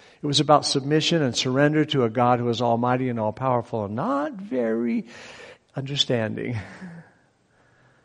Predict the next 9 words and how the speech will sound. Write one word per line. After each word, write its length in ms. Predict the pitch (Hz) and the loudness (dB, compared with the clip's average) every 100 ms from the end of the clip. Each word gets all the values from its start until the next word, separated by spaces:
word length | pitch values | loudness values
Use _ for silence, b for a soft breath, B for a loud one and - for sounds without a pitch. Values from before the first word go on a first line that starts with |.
| _ _ _ _ _ _ _ _ _ - | _ _ _ _ _ _ _ _ _ 4
And 540 | 151 151 147 151 156 - 127 | 6 8 6 4 -4 -12 -8
Jesus 460 | 156 175 185 165 | 0 2 4 2
said, 600 | 127 - - 160 151 143 147 | 2 2 4 8 8 8 0
"You 80 | |
know, 300 | 180 214 180 | 0 6 6
the, 240 | 147 147 127 | 6 4 4
the, 440 | 123 123 110 - 135 | 0 -8 -6 -8 -8
the 100 | 110 | -12
harlots 920 | - 160 220 233 120 - - - - | -6 0 0 2 -2 -4 -8 -10 -10